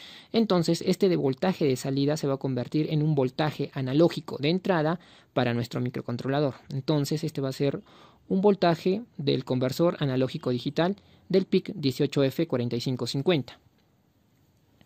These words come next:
Utilizando la fórmula del divisor de tensión, vamos a obtener que el voltaje de salida,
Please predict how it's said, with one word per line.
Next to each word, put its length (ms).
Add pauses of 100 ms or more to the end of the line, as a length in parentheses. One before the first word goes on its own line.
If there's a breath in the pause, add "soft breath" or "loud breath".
(460 loud breath)
Utilizando 640
la 160
fórmula 560
del 240
divisor 320
de 80
tensión, 420 (320 loud breath)
vamos 240
a 40
obtener 340
que 100
el 80
voltaje 420
de 100
salida, 500